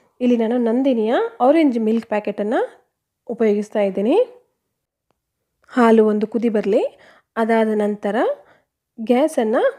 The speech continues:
ಮಧ್ಯಮ ಉರಿಯಲ್ಲಿ ಇಟ್ಕೊಂಡು ಅರ್ಧ ಲೀಟರ್ ಹಾಲು ಅರ್ಧ ಆಗಬೇಕು, ಅಲ್ಲಿವರೆಗೆ ನಾನು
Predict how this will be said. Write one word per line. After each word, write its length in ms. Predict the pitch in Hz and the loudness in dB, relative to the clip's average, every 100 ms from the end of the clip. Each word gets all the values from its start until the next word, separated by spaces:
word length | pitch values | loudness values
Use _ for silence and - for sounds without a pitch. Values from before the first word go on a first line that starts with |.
| 254 | -2
ಮಧ್ಯಮ 260 | 220 254 247 | 0 2 2
ಉರಿಯಲ್ಲಿ 300 | 220 214 208 202 | 0 0 -2 -6
ಇಟ್ಕೊಂಡು 440 | - 196 190 285 554 - _ _ _ _ 240 | -8 -10 -4 -4 -4 -8 _ _ _ _ -4
ಅರ್ಧ 140 | 247 330 | 0 0
ಲೀಟರ್ 240 | 277 240 220 | 0 -2 -4
ಹಾಲು 260 | 220 214 440 - 247 | -2 0 0 -2 -4
ಅರ್ಧ 180 | 240 285 233 | 0 0 -2
ಆಗಬೇಕು, 280 | 202 196 - | -4 -8 -4
ಅಲ್ಲಿವರೆಗೆ 400 | 226 240 214 208 | -2 0 -2 -4
ನಾನು 120 | 214 | -6